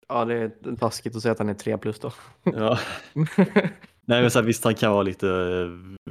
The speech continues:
Speaker 2: lite efter kanske i defensiva zonen ibland.
Speaker 1: Mm.
Speaker 2: Och kanske gå bort lite lätt, men det han bidrar med framåt, eh, är ju väldigt bra uppspel och så. Eh,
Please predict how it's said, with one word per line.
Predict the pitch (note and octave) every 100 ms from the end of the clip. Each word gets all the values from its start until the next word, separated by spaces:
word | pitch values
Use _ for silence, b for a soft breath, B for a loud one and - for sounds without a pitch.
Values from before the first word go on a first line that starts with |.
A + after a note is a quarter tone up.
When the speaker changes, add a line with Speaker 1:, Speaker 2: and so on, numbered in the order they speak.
| -
Speaker 2:
lite | - - G2
efter | E2+ - G2+
kanske | F#2 E2+ F#2+
i | E2+ E2+ E2+ E2+
defensiva | F2 E2+ E2+ - F2+ F2
zonen | F2 F2
ibland. | E2+ F2 G2+ - _ _ _ _ _
Speaker 1:
Mm. | A#2+ A2+ G#2
Speaker 2:
Och | F#2 F2+ F2
kanske | F2 F2
gå |
bort | E2+ F2
lite | F2+ F2+
lätt, | F2 E2+ - -
men | A2 F#2+ F2+ F2 F2 F2+ C2+ E3+ - _ -
det | A#2 G#2
han | F#2+
bidrar | F#2 F2+ F2
med | F2
framåt, | F#2+ F2 F#2 - - - _ _ _ _
eh, | E2+
är | E2+ F2+
ju | F2 E2+ E2
väldigt | E2+ E2+
bra | - F2+
uppspel | F2+ - - F2+ F2
och | -
så. | F2 b b b _ _ _ _ _ _ -
Eh, | F#2+ E2+ F2 F2 -